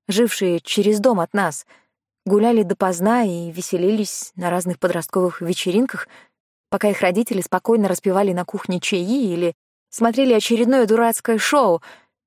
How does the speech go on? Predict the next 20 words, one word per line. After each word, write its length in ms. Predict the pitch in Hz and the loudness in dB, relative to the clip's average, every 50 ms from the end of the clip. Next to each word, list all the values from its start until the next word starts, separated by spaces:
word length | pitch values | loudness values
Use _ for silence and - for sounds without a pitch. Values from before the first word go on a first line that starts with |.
| _ | _
которое 340 | - - 190 - 185 185 180 | -12 -10 -6 -4 -2 -2 -2
без 240 | 170 160 165 185 - | -2 -4 -6 -6 -4
конца 260 | - 185 190 - 220 | -4 -4 -2 -2 -2
крутили 360 | - - 190 - - 208 196 | -2 -4 -4 -4 -2 0 0
по 120 | 180 - 175 | 0 -2 -2
всем 200 | - - 190 180 | -2 -4 -6 -4
каналам. 480 | - 190 190 185 175 170 165 165 160 _ _ _ _ _ _ _ _ _ _ _ _ _ _ _ _ _ _ _ _ _ _ - | -2 -2 -2 -4 -4 -6 -8 -12 -14 _ _ _ _ _ _ _ _ _ _ _ _ _ _ _ _ _ _ _ _ _ _ -2
Я 240 | 220 214 254 277 247 | 0 2 4 4 4
могла 340 | 254 262 254 262 285 294 | 2 0 0 2 0 0
бы 120 | 262 247 254 | 2 2 2
завидовать 580 | 214 269 262 254 339 403 415 320 247 214 - | 2 2 2 4 2 2 2 2 0 -2 -4
этим 240 | 185 - 190 180 175 | -6 -8 -6 -6 -4
детям, 500 | 165 190 190 175 - 175 180 175 180 175 _ _ _ _ _ _ _ - | -2 -2 -2 -2 -4 -8 -12 -14 -16 -18 _ _ _ _ _ _ _ -4
их 420 | 202 202 185 - - - - _ _ _ _ _ _ | -2 -2 -2 -4 -8 -18 -20 _ _ _ _ _ _
беззаботности, 1000 | - 185 214 185 170 165 170 156 151 160 175 190 - 185 185 - - - - - _ - - - _ _ _ _ _ _ _ _ _ _ - | -2 0 0 0 0 0 0 0 2 0 0 0 -2 -6 -10 -10 -12 -14 -16 -20 _ -20 -20 -20 _ _ _ _ _ _ _ _ _ _ -4
и 140 | 202 202 196 | -2 0 2
мечтать 460 | 196 208 202 - - - 254 254 - | 2 2 0 -2 -2 -2 -2 0 0
однажды 600 | 214 175 190 202 214 220 208 190 202 190 175 - _ _ _ _ _ _ _ _ _ | -2 -2 0 0 0 0 0 -2 -2 -4 -4 -6 _ _ _ _ _ _ _ _ _
самой 400 | - - - 214 220 285 339 320 | -6 -2 0 2 2 2 2 2
жить 340 | 233 175 170 - - - - | 0 -2 -4 -6 -8 -12 -14